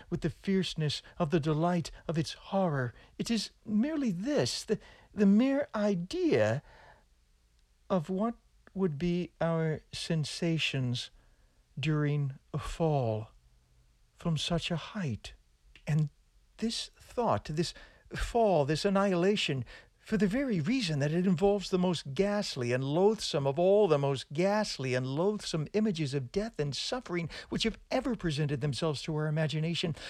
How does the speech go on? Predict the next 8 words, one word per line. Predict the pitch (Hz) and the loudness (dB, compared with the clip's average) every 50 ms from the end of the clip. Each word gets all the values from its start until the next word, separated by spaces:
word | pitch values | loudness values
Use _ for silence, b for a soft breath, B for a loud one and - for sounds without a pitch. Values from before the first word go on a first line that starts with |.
| B B | B B
for | - - 220 | -4 -2 -2
this | 170 170 247 285 285 - - B B B B | 0 0 0 0 -2 -2 -4 B B B B
very | 156 147 214 240 240 240 247 220 - B B B | -4 0 0 0 0 0 -2 -4 -4 B B B
reason, | - 175 180 220 254 277 302 339 302 208 - 127 104 101 101 101 107 - _ _ _ _ _ _ _ _ _ _ _ _ _ _ _ _ _ _ _ _ _ _ _ _ _ _ _ _ _ _ - | -4 -2 0 0 0 2 0 0 0 -2 -4 -6 -8 -10 -10 -12 -14 -16 _ _ _ _ _ _ _ _ _ _ _ _ _ _ _ _ _ _ _ _ _ _ _ _ _ _ _ _ _ _ -8
we | 160 160 156 151 143 | -4 -2 0 0 2
now | 135 139 143 139 139 131 131 135 135 135 139 143 _ _ _ _ _ _ - | 2 0 0 0 0 0 0 0 -2 -4 -6 -8 _ _ _ _ _ _ -14
cannot | - - 127 120 123 123 123 123 120 123 120 - - b b b b b b | -8 -6 -6 -4 -2 -2 -2 -2 -2 -2 -6 -8 -12 b b b b b b
dismiss | - 151 - - - - - 151 143 127 107 - - - - - | -6 -4 -4 -4 -6 -4 -2 -2 -2 -2 -2 -4 -6 -8 -8 -12